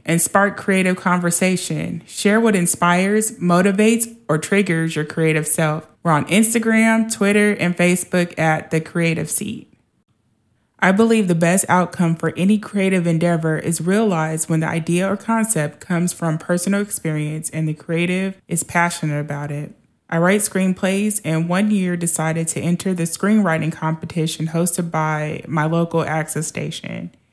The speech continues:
If your script is selected, you as a writer and producer get support making the film over the summer, and the films are screened in the fall,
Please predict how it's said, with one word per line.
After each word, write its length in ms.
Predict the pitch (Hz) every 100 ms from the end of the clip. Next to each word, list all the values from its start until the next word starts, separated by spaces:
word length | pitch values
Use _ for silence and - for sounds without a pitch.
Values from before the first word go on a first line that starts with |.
| _ -
If 120 | 175
your 120 | 170
script 400 | - - 202 208
is 160 | 226 226
selected, 720 | 240 190 190 - 185 180 -
you 220 | 170 185
as 180 | 196 208
a 60 | 226
writer 420 | 180 165 180 190
and 160 | 196 196
producer 640 | 190 170 160 - 165 170
get 220 | 170 160
support 500 | - 165 - 180 -
making 320 | 165 165 190
the 80 | 196
film 380 | 190 175 165 160
over 200 | 165 165
the 120 | 156
summer, 580 | - 175 160 151 151 165 _
and 120 | 165 170
the 60 |
films 460 | 165 185 190 202 180
are 40 |
screened 500 | 170 - 202 185 165
in 80 | 160
the 80 | 165
fall, 540 | - 185 147 165 170